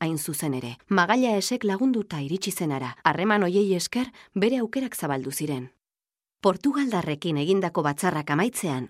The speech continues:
Juan Sebastian Bizkaira bidali zuen enperadoreak, arti eta kapitainari armada berriaren prestaketa lanetan laguntzera. Bermeora iritsi zenean, uretan ikusi zuen Victoria itsasontzia,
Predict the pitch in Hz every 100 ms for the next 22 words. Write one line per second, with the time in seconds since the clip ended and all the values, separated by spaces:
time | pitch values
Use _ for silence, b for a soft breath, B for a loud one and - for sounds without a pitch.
0 | _ - 151 - 160 143 - 190 202 202
1 | - 240 254 233 175 226 226 220 160 135
2 | 131 175 170 147 135 131 123 - B B
3 | B 175 156 - 190 170 160 - 214 208
4 | 185 185 226 185 175 226 226 190 220 247
5 | 240 247 226 143 - 202 175 143 131 147
6 | 147 139 135 151 147 151 127 - _ B
7 | B B B B B 175 160 175 202 185
8 | 175 165 214 190 - 220 180 147 139 B
9 | B 208 262 277 240 196 254 254 - 233
10 | 277 170 - 185 135 127 - - 170 131
11 | 143 123